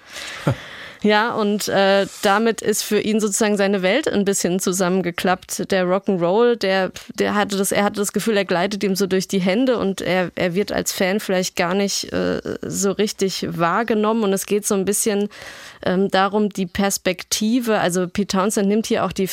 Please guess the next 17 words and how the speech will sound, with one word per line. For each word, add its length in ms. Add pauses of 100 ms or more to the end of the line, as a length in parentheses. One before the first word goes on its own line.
(120)
die 220
Fanperspektive 1120
ein, 180
natürlich 720 (160)
aus, 320 (160)
aus 260
Bandperspektive, 1040
da 120
stehen 340
irgendwie 500 (320)
dreihundert, 360
vierhundert, 320
fünfhundert 480
Leute 280
im 180
Saal, 420 (400)
die, 160